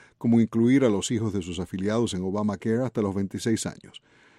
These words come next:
Durante una entrevista con C B S esta semana, Trump también,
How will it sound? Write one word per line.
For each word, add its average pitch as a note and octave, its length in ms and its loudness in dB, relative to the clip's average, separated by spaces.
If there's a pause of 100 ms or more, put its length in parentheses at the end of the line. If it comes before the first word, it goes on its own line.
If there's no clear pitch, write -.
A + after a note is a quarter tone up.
(140)
Durante B2 320 4
una A#2 120 4
entrevista A#2 440 2
con G#2+ 180 0
C C#3+ 180 2
B A#2+ 180 4
S D3 300 2
esta G#2 200 -6
semana, D3+ 400 0 (340)
Trump C3+ 360 2
también, G#2 600 -4